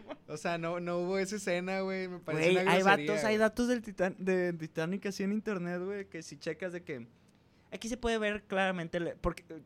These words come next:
Speaker 1: sea, también veo esas madres, güey. No sé por qué me parecen entretenidas, güey. De que aquí se puede ver claramente el error de guión porque Leonardo DiCaprio menciona que en las vacaciones fue a visitar este lago y este lago no había sido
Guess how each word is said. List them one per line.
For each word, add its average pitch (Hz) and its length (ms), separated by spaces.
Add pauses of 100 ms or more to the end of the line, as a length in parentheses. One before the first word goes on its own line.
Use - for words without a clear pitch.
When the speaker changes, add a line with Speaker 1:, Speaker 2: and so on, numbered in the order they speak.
Speaker 1:
sea, 180 200
también 170 380
veo 196 80
esas 196 160
madres, 175 320
güey. 170 120
No 170 60
sé 180 80
por 185 140
qué 185 80
me 185 80
parecen 180 320
entretenidas, 151 600
güey. 127 220 (380)
De 165 100
que 139 180
aquí 143 160
se 226 80
puede 220 200
ver 214 200
claramente 196 440
el 185 100
error 151 320
de 160 120
guión 143 340
porque 160 280
Leonardo 139 400
DiCaprio 156 360
menciona 143 500 (540)
que 147 120
en 135 80
las 131 140
vacaciones 165 480
fue 160 160
a 160 80
visitar 147 380
este 147 180
lago 143 340
y 147 120
este 147 200
lago 143 460
no 139 100
había 139 160
sido 139 300